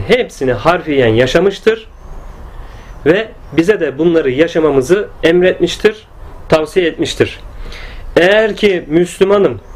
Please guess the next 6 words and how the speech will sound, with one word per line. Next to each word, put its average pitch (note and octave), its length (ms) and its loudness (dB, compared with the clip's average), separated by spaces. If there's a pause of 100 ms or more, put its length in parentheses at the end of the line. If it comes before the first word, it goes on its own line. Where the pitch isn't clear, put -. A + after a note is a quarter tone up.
(140)
müminim D#3 760 0
diyorsak, E3 540 2 (960)
Allah'ı D#3 560 2
bilmek, E3 440 2 (240)
tanımak E3+ 460 2
yolunda D3+ 580 2